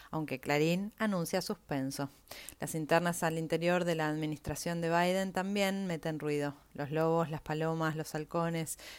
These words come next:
el zoológico entero a cada extremo del continente tensa sus posiciones para mandar mensajes a mil bandas. Bonelli insiste con el plan de Macri, que tiene poco de novedoso y todo de riesgoso. Cuanto peor, mejor.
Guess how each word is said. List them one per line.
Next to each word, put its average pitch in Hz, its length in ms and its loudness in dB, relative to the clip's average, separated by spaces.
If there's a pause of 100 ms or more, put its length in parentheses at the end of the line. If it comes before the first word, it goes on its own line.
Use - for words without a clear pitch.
(100)
el 156 100 -2
zoológico 180 560 0
entero 220 480 4
a 190 100 4
cada 180 220 4
extremo 202 520 0
del 165 120 -2
continente 190 680 0
tensa 220 420 0
sus 196 160 -4
posiciones 190 680 -2
para 180 220 0
mandar 170 300 -2
mensajes 165 520 -6
a 170 60 -2
mil 185 260 -2
bandas. 139 480 -4 (400)
Bonelli 170 480 0 (240)
insiste 185 420 -2
con 202 140 0
el 190 100 -2
plan 180 240 -2
de 180 80 -2
Macri, 180 460 -2
que 151 140 -2
tiene 156 340 -2
poco 170 240 -2
de 190 120 2
novedoso 170 600 0
y 147 100 -4
todo 180 360 4
de 147 120 2
riesgoso. 135 640 -8 (320)
Cuanto 139 340 -2
peor, 175 460 6 (200)
mejor. 190 500 2